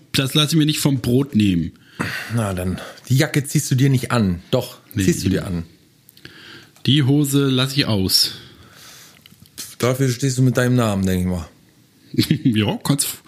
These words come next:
Speaker 1: kannst du, kannst du sagen, regelrecht. Ja, hätten wir das auch geklärt. Also was die, äh, Astrologie,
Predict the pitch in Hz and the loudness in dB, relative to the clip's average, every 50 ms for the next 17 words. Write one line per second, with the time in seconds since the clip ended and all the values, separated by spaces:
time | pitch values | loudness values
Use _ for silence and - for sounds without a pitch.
0 | - - - - - 175 - - 196 185 165 175 175 - - 214 214 - 240 180 | -20 -18 -6 -4 -4 -2 0 0 0 0 0 -2 -2 -2 -2 -2 0 -2 0 0
1 | 151 143 143 139 95 82 78 80 85 82 82 80 - 80 73 - - - - - | 2 2 2 0 0 -2 -2 -2 0 -2 -2 -2 -2 -4 -6 -6 -6 -10 -12 -14
2 | _ _ - - - - - - - - - - - - - - - - - - | _ _ -20 -20 -20 -20 -20 -20 -20 -20 -20 -20 -20 -20 -12 -10 -10 -8 -8 -8
3 | - - - - - - - - _ _ - - _ - - 160 151 127 107 98 | -8 -8 -8 -8 -10 -12 -18 -20 _ _ -20 -20 _ -2 0 0 0 0 0 0
4 | 127 139 - 185 185 185 - - 185 - - - - - - 107 107 - 104 101 | 0 0 0 0 0 0 -2 -4 -4 -4 -4 -4 -2 -2 -2 -2 -2 -2 -4 -4
5 | 101 101 92 95 92 98 - - - 117 107 101 71 95 104 104 98 - 98 110 | -2 -4 -4 -2 -4 -4 -4 -2 0 2 2 2 2 2 0 0 0 0 -2 -2
6 | - - - - 127 120 113 113 113 135 147 151 156 160 139 - | -2 -2 -2 0 2 2 2 0 -2 -2 0 0 0 0 -2 -4